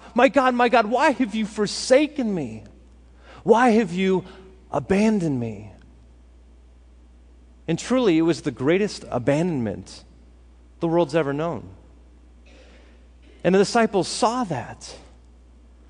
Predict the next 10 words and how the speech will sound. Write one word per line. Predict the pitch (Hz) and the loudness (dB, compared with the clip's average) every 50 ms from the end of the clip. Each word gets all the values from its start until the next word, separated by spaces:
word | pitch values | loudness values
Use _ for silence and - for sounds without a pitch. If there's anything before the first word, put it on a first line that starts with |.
| - - - - - - - - - - - - | -20 -20 -20 -20 -20 -20 -20 -20 -20 -20 -20 -20
They | - 127 175 196 190 | -2 4 4 4 4
heard | 170 - 185 262 294 320 277 | 4 2 0 2 2 2 0
him | 220 202 170 131 113 107 113 | -2 -2 -2 -2 -2 -4 -6
crying | - - - 247 247 269 254 220 170 143 143 | -10 -6 -4 -2 0 0 0 0 0 0 -2
to | - - | -6 -6
God, | - - - 202 196 175 - | -6 -4 -2 -2 -2 -2 -2
"God, | 196 190 190 | -2 -4 -4
why | 180 - - 226 233 | -4 -4 -2 -2 0
have | 208 185 190 143 151 | 0 -2 -4 -4 -6
you | 185 208 214 202 | -6 -4 -4 -6